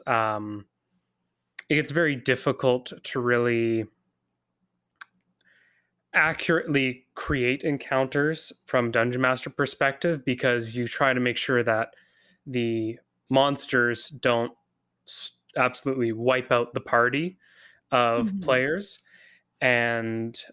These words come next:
Speaker 1: um, any more than that, it can get kind of boring, as, uh, you kind of experienced when we played a
Speaker 2: <laughs>
Speaker 1: wee bit in high school. We had twelve people and we could, couldn't get through a round of combat.
Speaker 2: Yes,
Speaker 1: Um,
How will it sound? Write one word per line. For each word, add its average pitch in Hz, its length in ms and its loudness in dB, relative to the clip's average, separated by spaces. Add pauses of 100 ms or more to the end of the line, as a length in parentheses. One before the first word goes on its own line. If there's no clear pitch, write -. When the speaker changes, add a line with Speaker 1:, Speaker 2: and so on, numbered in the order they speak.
(120)
Speaker 1:
um, 117 460 2
any 175 180 2
more 143 320 2
than 127 240 0
that, 120 320 -2
it 139 120 0
can 127 280 0
get 131 220 -4 (280)
kind 131 180 2
of 127 80 -2
boring, 143 440 2
as, 117 520 -4 (680)
uh, 117 280 4 (480)
you 156 220 2
kind 139 220 0
of 127 60 2
experienced 139 560 0
when 135 100 4
we 127 80 4
played 127 400 0
a 131 60 6
Speaker 2:
<laughs> 202 120 2
Speaker 1:
wee 165 140 2
bit 160 180 0
in 151 80 0
high 151 220 2
school. 170 260 0
We 156 120 2
had 143 180 -6
twelve 139 540 0
people 156 480 0
and 131 100 0
we 127 80 0
could, 123 240 -2 (440)
couldn't 160 200 2
get 147 140 -2
through 139 140 0
a 120 40 4
round 120 380 2
of 117 100 -4
combat. 117 800 -4 (420)
Speaker 2:
Yes, 294 280 4
Speaker 1:
Um, 214 460 -4